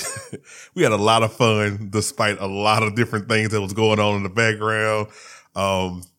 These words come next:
you know, she got a package in the middle of the time frame. I had a noisy neighbor that was banging on the ceiling, so I tried to edit that out as much as possible. It was crazy, but we had so much fun. It was a very lively conversation and even spoke a little bit afterwards. So,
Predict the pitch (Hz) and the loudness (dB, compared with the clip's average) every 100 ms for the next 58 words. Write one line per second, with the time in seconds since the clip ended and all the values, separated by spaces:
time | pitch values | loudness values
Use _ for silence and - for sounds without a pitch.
0 | - 101 90 - 101 95 87 - 123 120 | -10 -6 -6 -6 -6 -4 -4 2 2 2
1 | 113 123 113 117 117 113 113 135 117 117 | -2 -2 0 0 0 0 0 2 2 2
2 | 113 120 117 113 113 113 110 - - - | 0 0 0 0 -4 -8 -12 -20 -20 -6
3 | 104 107 98 90 90 104 101 92 92 98 | -4 -2 -2 -4 -6 -4 -2 -4 -6 -2
4 | 113 113 110 104 98 92 95 101 107 104 | -2 -2 -4 -4 -4 -6 -6 -2 0 0
5 | 101 98 92 - 131 117 113 - 95 - | -2 -2 -4 -2 0 0 -4 -4 -6 0
6 | 113 104 98 98 - 107 101 110 107 104 | 0 0 -4 -8 -6 -6 -2 0 0 0
7 | 101 107 107 - 113 - - - - 262 | -4 -8 -8 -6 -4 -6 -14 -8 -2 0
8 | 233 - 135 113 92 92 113 123 151 - | -2 0 2 2 0 -2 -2 0 -2 -4
9 | 185 180 185 - - 147 139 135 - 135 | -8 -8 -4 2 4 4 2 0 0 -2
10 | 113 90 - - - - 123 107 101 117 | -2 -8 -14 -20 -12 -4 -2 -2 -2 0
11 | 107 107 110 104 107 107 98 - 95 - | 0 0 0 -2 -4 -2 -2 -2 -4 -6
12 | 92 95 92 98 92 95 - 95 95 95 | -12 -10 -6 -6 -6 -8 -6 -6 -6 -6
13 | 92 95 92 90 90 90 - 90 | -6 -4 -4 -6 -8 -10 -8 -8